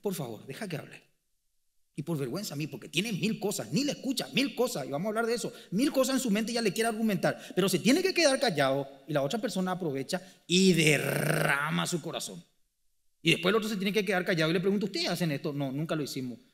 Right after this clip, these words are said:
¿Vieron que se puede? Mayor que yo es el Espíritu Santo que te sigue en tu casa, si es que crees. Pero cuando vino Dios a pedir cuenta, ¿qué hizo Adán? Vuelvo al principio.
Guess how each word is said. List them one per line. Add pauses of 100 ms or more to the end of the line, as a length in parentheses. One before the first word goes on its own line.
(120)
¿Vieron
que
se
puede? (800)
Mayor
que
yo
es
el
Espíritu
Santo
que
te
sigue
en
tu
casa, (120)
si
es
que
crees. (840)
Pero
cuando
vino
Dios
a
pedir
cuenta,
¿qué
hizo
Adán?
Vuelvo
al
principio.